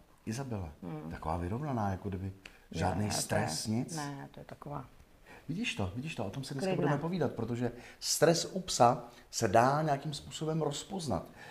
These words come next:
Speaker 1: Eh, dá se to, eh, dá do kategorie jako řeč těla?
Speaker 2: Samozřejmě, určitě ano, patří tam i řeč těla.
Speaker 1: Jak poznáme, že pes začíná být ve stresu? Možná jsme ho způsobili my. Jaké je taková základní, základní projev, když pes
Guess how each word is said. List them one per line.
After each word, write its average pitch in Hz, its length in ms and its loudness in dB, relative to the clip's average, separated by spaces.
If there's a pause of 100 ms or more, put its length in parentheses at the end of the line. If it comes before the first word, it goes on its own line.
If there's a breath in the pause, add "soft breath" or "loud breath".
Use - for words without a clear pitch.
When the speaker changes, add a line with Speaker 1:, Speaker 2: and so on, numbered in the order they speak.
(200 loud breath)
Speaker 1:
Eh, 101 360 6
dá 107 140 8
se 131 120 0
to, 143 280 6
eh, 104 380 4 (360)
dá 98 240 2
do 101 120 2
kategorie 110 680 4 (320 loud breath)
jako 110 200 -2
řeč 110 280 2
těla? 180 380 2 (720)
Speaker 2:
Samozřejmě, 156 640 -4
určitě 151 400 -12
ano, 185 200 -2
patří 147 340 -6
tam 151 320 -2
i 202 180 -2 (140)
řeč 156 360 -6
těla. 135 260 -4 (320 loud breath)
Speaker 1:
Jak 101 100 0
poznáme, 147 340 8
že 117 120 6
pes - 500 -2
začíná 107 380 2
být 107 140 -2
ve 107 100 0
stresu? 110 500 -2 (420 loud breath)
Možná 98 240 4
jsme 98 160 0
ho 107 60 2
způsobili 120 580 4
my. 143 260 6 (340 loud breath)
Jaké 104 220 4
je 156 40 8
taková 123 260 10
základní, 110 500 8
základní 107 400 6
projev, 104 320 2
když 82 220 -6
pes - 360 -8